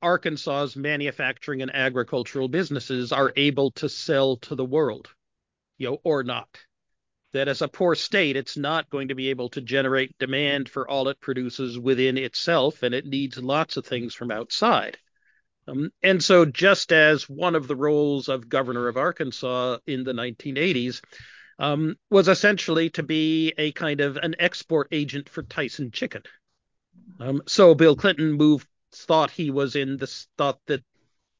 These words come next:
or g-, very gladly took up that same role as president of the United States. You know, that we are vastly more prosperous when we are part of a global economy, um, and are eager to compete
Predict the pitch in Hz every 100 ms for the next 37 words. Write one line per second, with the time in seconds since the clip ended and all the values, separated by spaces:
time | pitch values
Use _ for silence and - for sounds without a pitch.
0 | _ 175 160 143 139 180 170 143 143 151
1 | 165 143 131 165 135 131 - 139 - -
2 | 147 131 135 135 131 123 - - 127 113
3 | 113 113 107 113 113 110 107 - - -
4 | 107 - - - - - - - _ 113
5 | 107 120 120 139 139 147 147 131 117 135
6 | 151 156 - 139 127 127 120 147 131 -
7 | 127 123 - 127 120 120 117 - - 151
8 | 139 120 120 131 123 113 113 110 127 110
9 | - - _ _ _ _ _ _ 123 127
10 | 127 - 147 143 135 - 175 175 147 139
11 | 120 - 139 117 147